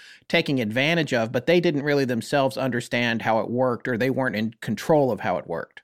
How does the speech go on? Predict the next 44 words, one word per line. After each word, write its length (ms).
So 340
when 200
they 140
passed 460
through 360
this 420
portal, 640
they 120
didn't 180
know 140
how 120
to 80
get 180
back 520
or 720
how 260
to 240
open 300
it 80
up 240
when 100
they 80
needed 340
to. 400
They 120
were 40
just 200
kind 180
of 160
bouncing 380
around 520
like 300
the 140
hitchhiking 720
robot 460
that 80
got 200
beheaded 360
in 100
Philadelphia. 760
<laughs> 40
They 80
were 100
just, 360